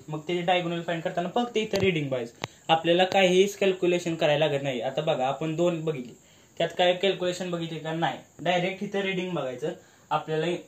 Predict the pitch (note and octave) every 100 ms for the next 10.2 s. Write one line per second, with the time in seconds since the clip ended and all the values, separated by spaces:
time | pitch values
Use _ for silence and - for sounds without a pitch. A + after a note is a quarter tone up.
0 | _ D3 D3 D#3+ F3 D#3 D3+ F#3 G#3+ G3
1 | E3+ - G#3+ G3 - - D3 C#3+ E3+ E3+
2 | - D#3 E3+ E3+ E3 D#3 C#3 E3+ - -
3 | _ - F3+ F3+ G3+ F#3 D#3+ D#3+ E3+ G3+
4 | D3 E3 E3 F3 D#3 C#3 B2 E3 F#3 D3+
5 | C#3+ C#3 E3+ B3 - - D3 D3 D3+ D3
6 | C#3 C#3 G3 - - - G3 D#3 - -
7 | - - _ _ _ _ _ _ _ _
8 | - - - - - - - - - -
9 | - - - - - - - D#3 F3 F3+
10 | D#3+